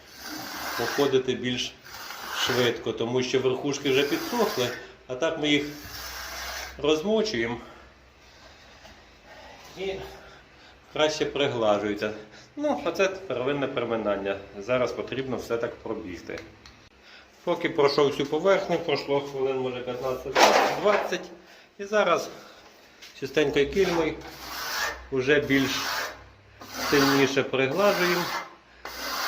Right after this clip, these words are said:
Це називається ущільнення матеріалу. По мірі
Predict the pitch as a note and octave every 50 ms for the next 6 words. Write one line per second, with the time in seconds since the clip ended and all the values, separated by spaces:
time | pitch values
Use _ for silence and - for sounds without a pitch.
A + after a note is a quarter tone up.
0 | - - - - - - - - - - E3 E3 E3 C#3+ B2+ C3 C3 C#3 C#3+ C#3+
1 | C#3+ C#3 C#3 C#3 C3 - - D3+ D3+ - - - - - - C3 A#2+ A2 G#2+ G#2
2 | G2+ G2+ G2+ G2+ G2 G2 G2+ G2+ - A2 G#2 G2+ G2+ G2+ - G2 G3+ G#3 G#3 G#3+
3 | G#3 - - - - - - - - - - - - - - - - - - -
4 | - - - - - - - - - - - - - - - - - - - -
5 | - - - - - - - - - - - - - - - - - D#3 D#3+ E3
6 | E3 D#3+ D3+ D3+